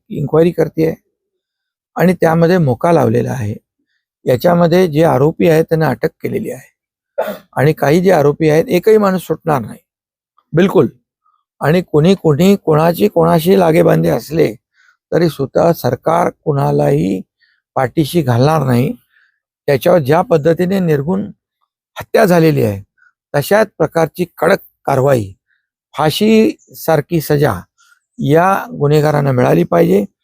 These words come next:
यासाठी सरकार पूर्णपणे जी न्याय-, कायदेशीर प्रक्रिया, अ, आणि न्यायालयीन प्रक्रिया करेल, न्यायालयाकडे विनंती करेल आणि त्यामुळे कुणालाही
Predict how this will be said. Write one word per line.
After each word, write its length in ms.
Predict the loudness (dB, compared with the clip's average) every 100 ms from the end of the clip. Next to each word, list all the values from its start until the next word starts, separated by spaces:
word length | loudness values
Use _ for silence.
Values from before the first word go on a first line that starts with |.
| _ _ -2
यासाठी 440 | 0 0 -2 -4
सरकार 420 | -4 -4 -2 -2 -4 0
पूर्णपणे 580 | 2 4 2 0 -2 -4 _ _ _ _ _
जी 260 | 0 0 0 -4 _ -8
न्याय-, 480 | -4 0 2 2 0 -4
कायदेशीर 500 | -2 2 2 4 2
प्रक्रिया, 500 | 0 -4 -2 -4 -4 -6 _ _ _ _ _ _ _ -4
अ, 80 | -2 0 0 2
आणि 200 | 2 2
न्यायालयीन 440 | 2 2 2 0
प्रक्रिया 500 | -2 -2 0 0 -2 -8 -2
करेल, 280 | 0 0 -2 -12 _ _ _ _ -4
न्यायालयाकडे 840 | 0 2 2 2 0 0 0 -2 -10 _
विनंती 360 | -2 2 0 -2
करेल 300 | -6 -8 -10 _ _ -20 -20 _ -6
आणि 140 | -4
त्यामुळे 520 | 0 2 4 2 2 -4 _ _ _ _
कुणालाही 760 | 0 0 2 2 4 2 0